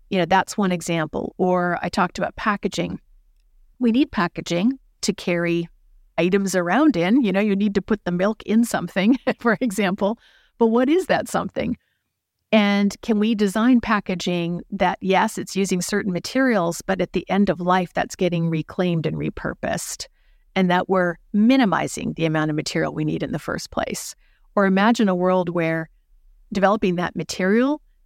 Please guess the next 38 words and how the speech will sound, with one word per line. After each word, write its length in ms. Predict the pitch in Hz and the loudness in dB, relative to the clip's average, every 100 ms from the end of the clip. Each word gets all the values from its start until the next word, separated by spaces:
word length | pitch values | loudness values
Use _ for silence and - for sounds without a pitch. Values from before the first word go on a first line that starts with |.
| _ 196 | _ -2
actually 260 | - 202 | 0 -2
creates 380 | - 202 185 - | 0 0 2 2
a 20 | |
net 240 | 175 - 180 | 0 0 0
benefit 480 | 175 165 - - - | 0 0 -4 -6 -6
in 100 | 160 | -2
the 60 | 160 | -2
first 300 | 156 151 - | -2 -4 -6
place. 420 | - - - - _ _ _ _ _ | -10 -8 -10 -12 _ _ _ _ _
So 340 | - 202 190 208 | 0 2 2 -4
those 420 | 175 220 285 359 | -4 0 0 0
are 80 | 311 | -2
the 80 | |
kinds 340 | - 220 208 190 | 0 2 2 2
of 80 | 170 | 0
things 280 | 190 180 | 0 0
we're 100 | 170 | -4
talking 480 | 160 - 180 190 170 | -6 -2 -2 0 0
about 240 | 160 151 - | 0 -2 -2
in 100 | 160 | -4
terms 280 | 175 165 | -4 -6
of 120 | 131 - | -8 -4
planetary 600 | 170 175 185 202 196 - | -2 0 -2 0 0 0
impacts. 640 | 190 - 196 208 _ - _ | -4 -2 -4 -4 _ -20 _
And 140 | 220 226 | 2 4
then 80 | |
the 80 | 233 | 4
same 240 | - 262 262 | 2 2 2
thing 160 | 240 | 0
for 160 | - 240 | -2 -4
people. 460 | 254 285 - 175 - _ _ _ _ _ - | -2 -2 -2 -6 -14 _ _ _ _ _ -2
You 100 | 202 | 0
know, 100 | 180 | 2
retail 400 | 214 240 254 247 | 0 2 0 0
supply 380 | 202 - 202 | -4 0 0
chains, 340 | 202 220 214 - | 0 2 0 0
for 140 | 196 | -2
example, 640 | 190 190 190 202 214 214 | -2 -2 -2 0 0 -2